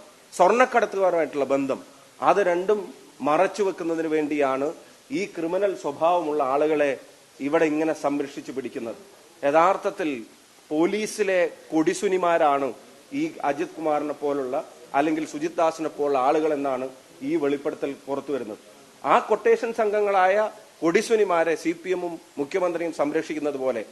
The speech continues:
പോലീസിലെ ക്രിമിനലുകളെയും സംരക്ഷിക്കുകയാണ്. ക്രിമിനലുകളുടെ കൺകണ്ട ദൈവമായി കേരളത്തിന്റെ മുഖ്യമന്ത്രി മാറുന്നു. രാഷ്ട്രീയമായി കേരളത്തിന്റെ നഷ്ടം. ഇപ്പൊ സുനിൽകുമാർ പോലും പറയുന്നു, ഒരു മാസത്തിനുള്ളിൽ റിപ്പോർട്ട് നൽകാമെന്ന് പറഞ്ഞതാണ്,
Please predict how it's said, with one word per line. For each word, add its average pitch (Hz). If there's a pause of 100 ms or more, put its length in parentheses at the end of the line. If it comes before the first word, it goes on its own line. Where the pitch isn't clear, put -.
(260)
പോലീസിലെ 214
ക്രിമിനലുകളെയും 156 (200)
സംരക്ഷിക്കുകയാണ്. 135 (480)
ക്രിമിനലുകളുടെ 180 (260)
കൺകണ്ട 165
ദൈവമായി 151
കേരളത്തിന്റെ 143
മുഖ്യമന്ത്രി 131
മാറുന്നു. 110 (440)
രാഷ്ട്രീയമായി 214
കേരളത്തിന്റെ 170
നഷ്ടം. 135
ഇപ്പൊ -
സുനിൽകുമാർ 202
പോലും 180
പറയുന്നു, 165
ഒരു 170
മാസത്തിനുള്ളിൽ 175
റിപ്പോർട്ട് 170
നൽകാമെന്ന് 156
പറഞ്ഞതാണ്, 139